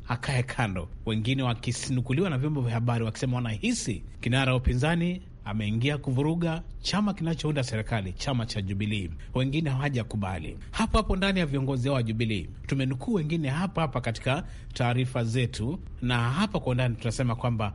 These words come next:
wapo wengine, hata leo Jumatano, mkutano umeandaliwa katika hoteli kubwa Nairobi, hoteli ya Serena, kusema wanaunga mkono kazi anayofanya Rais Uhuru Kenyatta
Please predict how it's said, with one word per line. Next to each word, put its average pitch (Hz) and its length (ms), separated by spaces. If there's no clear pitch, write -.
wapo 131 300
wengine, 131 420
hata 180 480
leo 160 220
Jumatano, 113 600
mkutano 117 380
umeandaliwa 131 420
katika 131 280
hoteli 131 300
kubwa 214 300
Nairobi, 113 580
hoteli 127 340
ya 120 60
Serena, 110 440
kusema 120 480
wanaunga 127 400
mkono 175 460
kazi 147 460
anayofanya 135 540
Rais 131 300
Uhuru 135 180
Kenyatta 170 460